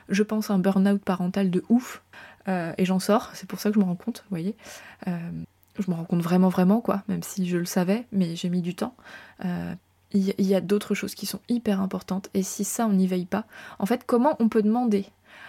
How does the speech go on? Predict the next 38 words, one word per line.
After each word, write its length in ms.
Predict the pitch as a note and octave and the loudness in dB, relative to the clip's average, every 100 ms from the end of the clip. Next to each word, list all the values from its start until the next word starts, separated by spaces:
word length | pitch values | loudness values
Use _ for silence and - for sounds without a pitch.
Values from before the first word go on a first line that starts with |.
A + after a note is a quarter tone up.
| - - | -20 -2
à, 240 | F#3+ F3 F3 F3 F3+ - _ _ | 0 0 -2 -6 -8 -14 _ _
je, 140 | - F#3 F#3 | -4 -4 -2
je, 180 | F3+ E3+ D#3+ - | -6 -6 -6 -8
je, 180 | - F#3 - | -8 -6 -2
je 80 | |
vais 60 | F3+ | -2
prendre 240 | - F#3+ | 2 2
une 140 | F3+ F3+ | 4 4
image, 420 | F#3+ A3+ B3 F#3 | 4 4 4 0
celle 200 | F3 F3 | 0 -4
qui 120 | - | -2
me 60 | F3+ | -4
vient, 180 | G#3 - | -4 -2
à 60 | F#3 | -2
une 140 | F3+ | 0
bagnole 320 | G3+ G#3+ A#3 | 2 4 4
de 80 | F#3+ | 0
faire 200 | F3+ F3 | -2 -4
un 60 | E3 | -2
deux 120 | G3 | -4
cents 160 | A#3+ | -2
kilomètres 460 | A#3 A3 G3+ F#3+ - | -6 -2 0 -2 -2
heure 200 | A#3+ G3+ - - | -2 -2 -6 -16
si 120 | - G3 | -4 -2
elle 80 | |
a 80 | F3+ | -2
plus 120 | F3+ | -2
de 40 | G#3 | -6
fu-, 200 | - G#3 | -2 0
de, 220 | F#3+ F#3 | 2 2
de 100 | E3+ | 0
gasoil, 360 | F3 E3+ F#3 F#3+ | -2 -2 -4 -6
quoi. 160 | - - _ _ _ | -12 -16 _ _ _
Enfin, 200 | - F#3 | -2 2
non, 160 | A#3 B3+ | 2 0
ça 120 | - | -6
marche 200 | F#3+ - | -6 -4
pas. 200 | A#3+ A#3+ | -8 -10